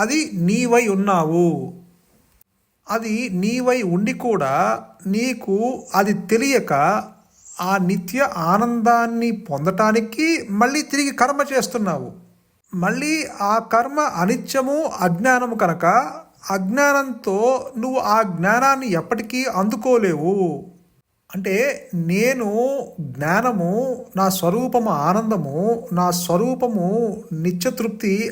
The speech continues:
అని నీకు ఆ జ్ఞానము లేకపోవటం చేత నువ్వు అజ్ఞానముతో దాన్ని తిరిగి కర్మల ద్వారా పొందాలని నువ్వు అనుకుంటున్నావు.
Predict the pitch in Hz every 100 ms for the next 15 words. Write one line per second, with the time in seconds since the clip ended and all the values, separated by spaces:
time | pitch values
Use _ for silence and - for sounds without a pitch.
0 | - - 202 214 196 240 247 - 185 202
1 | 233 220 - - - 156 175 139 127 143
2 | 185 285 320 269 170 175 208 214 208 208
3 | 196 185 180 180 226 311 330 214 165 -
4 | - - - _ 208 220 233 190 214 269
5 | 254 - - - 170 151 175 240 247 233
6 | 180 175 139 175 269 285 - - - 165
7 | 190 226 220 - 226 277 226 208 240 -
8 | - 214 254 269 247 247 247 277 - 233
9 | 262 262 254 226 208 214 247 262 226 165
10 | 123